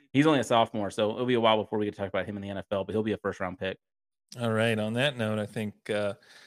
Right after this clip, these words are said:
Speaker 2: we can call it a day. Before we sign off, Stefan, I know you're, you're writing the college football D F S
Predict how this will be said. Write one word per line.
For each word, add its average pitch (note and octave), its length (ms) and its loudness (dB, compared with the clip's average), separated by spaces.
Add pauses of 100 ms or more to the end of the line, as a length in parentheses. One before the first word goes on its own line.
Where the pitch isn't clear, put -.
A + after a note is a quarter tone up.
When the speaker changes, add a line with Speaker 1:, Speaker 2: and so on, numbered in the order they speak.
(180)
Speaker 2:
we B2+ 80 -10
can G#2 60 -8
call A#2 220 2
it A2 80 2
a G#2+ 60 0
day. A#2+ 280 4
Before A#2+ 280 -4
we C3 100 0
sign C3 280 0
off, C3 240 0
Stefan, C3 720 -2
I A#2+ 60 -4
know A#2+ 120 2
you're, A#2+ 360 2 (360)
you're A2+ 120 -4
writing C3 340 0
the B2 340 -2 (200)
college C3 340 -2
football C#3 760 2
D C#3 160 0
F C3 140 -4
S - 460 0